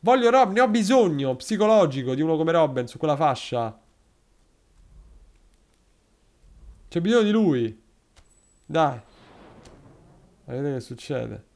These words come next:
Allora, noi adesso abbiamo, ehm, io ripeto, voglio tenermi i soldi per una leggenda. Perché credo che sia importante.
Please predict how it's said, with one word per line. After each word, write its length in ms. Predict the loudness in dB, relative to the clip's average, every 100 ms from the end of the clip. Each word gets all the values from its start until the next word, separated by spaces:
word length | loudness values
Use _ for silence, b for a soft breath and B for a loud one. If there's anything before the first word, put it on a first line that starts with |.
| _ b b b b b b b b _ _ _
Allora, 220 | 2 4
noi 140 | 4
adesso 380 | 4 4 0 0
abbiamo, 680 | 0 2 2 2 0 0 -2 B B B B B
ehm, 1160 | -8 -4 -2 -2 -2 -4 -6 -6 -8 -8 -8 -10
io 180 | -4 0
ripeto, 280 | 2 2 0
voglio 200 | 0 -2
tenermi 260 | -2 -2 -2
i 40 |
soldi 280 | -2 0 -2
per 120 | -2
una 100 | -2
leggenda. 720 | -4 -4 -4 -4 -6 -10 -12 _ _ _ _ _ _ _ _ _ _ _ -20 _ -18
Perché 260 | -14 -14
credo 240 | -8 -6 -6
che 100 | -8
sia 160 | -8
importante. 680 | -10 -8 -12 -10 -12 -12 -18